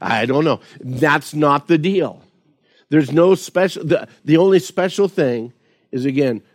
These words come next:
being born again into the kingdom of God. We are called saints all through the New Testament. And as a matter of fact, even in the Old Testament, the prophets prophesied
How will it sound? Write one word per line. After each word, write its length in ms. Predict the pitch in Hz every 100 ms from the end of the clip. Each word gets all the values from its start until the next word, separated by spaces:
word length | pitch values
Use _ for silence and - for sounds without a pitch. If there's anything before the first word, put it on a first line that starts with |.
| -
being 240 | 135 127
born 360 | 107 123 151 190
again 420 | 185 147 127 127 -
into 480 | 139 151 156 - 143
the 80 | 151
kingdom 500 | - 127 123 127 135
of 100 | 131
God. 200 | 170 123 - _
We 320 | - 151 165 160
are 160 | 135
called 380 | 127 165 165 151
saints 380 | - 165 165 - -
all 320 | 208 240 226
through 560 | - 220 220 175 107 - _ _ _ _ _ _ _ _
the 100 | 143
New 200 | 160 160
Testament. 520 | 147 143 123 - 95 - _ _ -
And 120 | 147
as 120 | 156
a 60 | 151
matter 240 | 156 160
of 80 | 156
fact, 300 | 165 151 - _ _ -
even 320 | 196 190 175
in 160 | 165
the 120 | 170 147
Old 260 | 175 196
Testament, 520 | 165 143 - 143 147
the 100 | 131
prophets 540 | 127 151 170 160 139 -
prophesied 880 | - 175 196 160 - 127 113 104